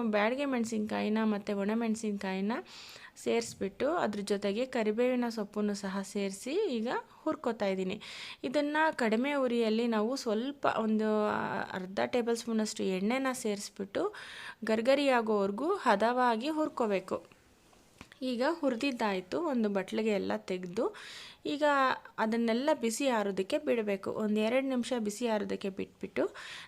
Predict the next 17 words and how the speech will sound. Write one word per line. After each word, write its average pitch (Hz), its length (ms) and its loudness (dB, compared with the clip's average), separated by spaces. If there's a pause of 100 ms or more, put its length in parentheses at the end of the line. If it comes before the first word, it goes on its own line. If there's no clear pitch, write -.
ನಂತರ 277 400 0 (160)
ನಾನು 247 320 0
ಈಗ 240 240 -2
ಮಿಕ್ಸಿ 254 420 -2
ಜಾರ್ಗೆ 208 500 -2 (140)
ಒಣಮೆಣ್ಸಿನ್ಕಾಯಿ, 240 840 0
ಬ್ಯಾಡಗೆ 214 340 0
ಮೆಣಸಿನ್ಕಾಯಿ 220 560 -2
ಮತ್ತು 214 300 0
ಚಕ್ಕೆ, 208 600 -4
ಅರಿಶಿನ 220 360 -2
ಕೊಂಬನ್ನು 208 500 -2
ಸೇರಿಸ್ಕೊತಾ 196 560 -4
ಇದ್ದೀನಿ. 196 300 -2 (400)
ಏಕೆಂದರೆ 240 420 0
ಅದು 233 200 2
ಗಟ್ಟಿಯಾಗಿರೋದ್ರಿಂದ 202 1120 0